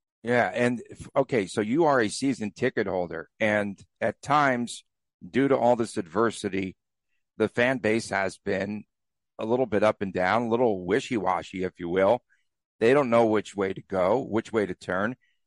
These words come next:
They're starting to see that, uh, you know, again, there is a lack of transparency from the front office of the Vegas Golden Knights. That is a fact, folks. And now they're starting to see that there are just so many other issues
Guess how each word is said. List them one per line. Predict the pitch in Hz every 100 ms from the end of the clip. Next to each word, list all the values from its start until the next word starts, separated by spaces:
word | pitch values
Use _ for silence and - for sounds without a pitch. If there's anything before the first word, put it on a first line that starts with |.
| _ -
They're | 117
starting | 107 - 120 170 175
to | 117 95
see | - 95 95 117
that, | 104 101 _ 110
uh, | 101 101
you | 131
know, | 110 101
again, | 104 131 127 113 - _ _ _
there | 107 113
is | 120 113
a | 110
lack | 92 101 107 135 -
of | 113
transparency | 127 135 - 101 98 95 - 117 -
from | - 104 107
the |
front | 101 - 107 -
office | 90 87 95 - -
of | 101 98
the |
Vegas | 87 98 117 -
Golden | - 95 92
Knights. | - - _ _ _
That | - 127
is | 127 101
a | - 98
fact, | - - 101 90 _ _ -
folks. | 82 80 - - _ _ _ -
And | 95 104
now | 123 175 120
they're | 110
starting | 104 - 113 110
to | 101 98
see | - 92 90
that | 98 101
there | 117 117
are | 110
just | 117 - -
so | - - 131 156
many | 147 123
other | 117 101
issues | 104 90 - 98 107